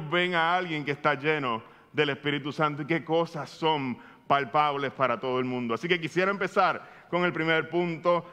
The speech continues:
lo vemos en el discurso del Pedro. ¿Qué es lo que ve Pedro?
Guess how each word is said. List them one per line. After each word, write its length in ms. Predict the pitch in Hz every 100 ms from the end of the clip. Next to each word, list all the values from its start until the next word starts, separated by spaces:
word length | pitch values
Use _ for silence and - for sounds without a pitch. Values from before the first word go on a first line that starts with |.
| -
lo 120 | 143
vemos 240 | 156 170
en 80 | 180
el 120 | 175
discurso 640 | 156 151 175 196 202 208 170
del 160 | 156
Pedro. 440 | 160 160 143 107 - - - _ _ _ _ _ _ _ - _ _ _ _
¿Qué 200 | - 180
es 40 | 214
lo 140 | 214
que 140 | 180 151
ve 200 | 160 151
Pedro? 400 | 127 110 98